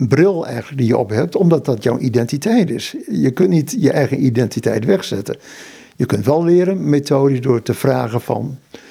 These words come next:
ja, eh, probeer eerst een, een relatie te krijgen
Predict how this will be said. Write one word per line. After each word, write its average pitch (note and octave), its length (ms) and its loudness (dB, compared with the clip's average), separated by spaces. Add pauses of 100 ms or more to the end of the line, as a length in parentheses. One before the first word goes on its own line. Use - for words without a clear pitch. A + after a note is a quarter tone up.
(240)
ja, - 140 0
eh, B2 440 0 (500)
probeer B2 400 2
eerst C3 300 0
een, A#2 220 0
een A2+ 340 0
relatie B2 520 0
te - 100 -6
krijgen A#2+ 520 -2